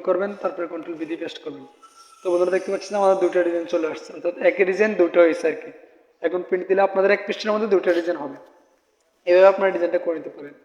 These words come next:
তো এই ডিজাইনটা সাইজ হলো এখানে আপনারা লেআউটে গেলে সাইজটা দেখতে পারবেন।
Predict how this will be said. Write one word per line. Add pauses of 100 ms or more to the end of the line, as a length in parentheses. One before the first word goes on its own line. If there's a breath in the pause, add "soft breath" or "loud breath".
(680)
তো
এই
ডিজাইনটা (520)
সাইজ
হলো
এখানে (280)
আপনারা
লেআউটে
গেলে (100)
সাইজটা
দেখতে
পারবেন।